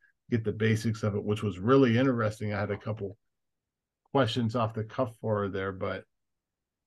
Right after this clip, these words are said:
yeah, that's, I, and that's something that I think is hugely important. There are a lot of, I know we were talking about East Palestine's charter,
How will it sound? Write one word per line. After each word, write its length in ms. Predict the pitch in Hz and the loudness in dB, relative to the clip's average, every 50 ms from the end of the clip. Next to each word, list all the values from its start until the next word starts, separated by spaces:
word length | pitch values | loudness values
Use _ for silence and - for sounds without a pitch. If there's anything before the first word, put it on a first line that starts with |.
| _ | _
yeah, 240 | - 127 139 143 131 | 4 6 6 8 8
that's, 300 | 127 135 127 113 - - - - | 8 6 6 2 -2 -10 -6 0
I, 100 | 123 135 | 2 2
and 280 | 139 135 131 135 135 135 | 2 4 4 4 4 4
that's 340 | 143 165 180 160 131 113 - | 4 4 2 0 -2 -6 -8
something 360 | - 151 139 123 127 135 120 | -4 -4 -2 0 0 0 0
that 100 | 123 120 | 2 2
I 140 | 113 110 110 | 2 2 2
think 220 | 113 131 117 110 | 0 -2 -2 -2
is 240 | 120 117 113 - - _ _ _ _ _ _ _ - - | -2 -4 -4 -8 -14 _ _ _ _ _ _ _ -12 -6
hugely 420 | 143 190 214 156 - 123 117 104 | -2 -2 -2 -2 -2 -2 -2 -2
important. 480 | 95 90 - - 101 98 - 71 80 - - _ _ _ - | -2 -2 -4 -6 -8 -8 -8 -10 -14 -18 -20 _ _ _ -6
There 120 | 120 135 | -2 0
are 40 | 143 | 0
a 60 | 135 | 2
lot 240 | 123 127 143 151 139 | 2 4 4 4 4
of, 200 | 127 120 113 110 - _ _ _ _ _ _ _ _ _ _ _ _ _ _ _ - | 4 2 2 0 -4 _ _ _ _ _ _ _ _ _ _ _ _ _ _ _ -2
I 80 | 117 | 0
know 160 | 120 127 135 | 2 4 4
we 140 | 131 127 135 | 4 6 4
were 80 | 135 123 | 4 4
talking 400 | 113 - 139 135 131 - 139 131 | 2 0 0 0 2 2 0 0
about 340 | 120 120 127 127 127 - - _ _ _ _ _ _ _ _ _ - | 0 0 0 0 0 -2 -6 _ _ _ _ _ _ _ _ _ -4
East 180 | 123 117 113 - | -2 -2 -2 -2
Palestine's 600 | - 120 120 123 120 113 - - 127 117 113 - | 0 0 0 2 0 -2 -2 -2 -2 -2 -2 -6
charter, 540 | - - 127 123 139 - - 85 - - | -6 -2 0 0 0 0 -2 -6 -10 -14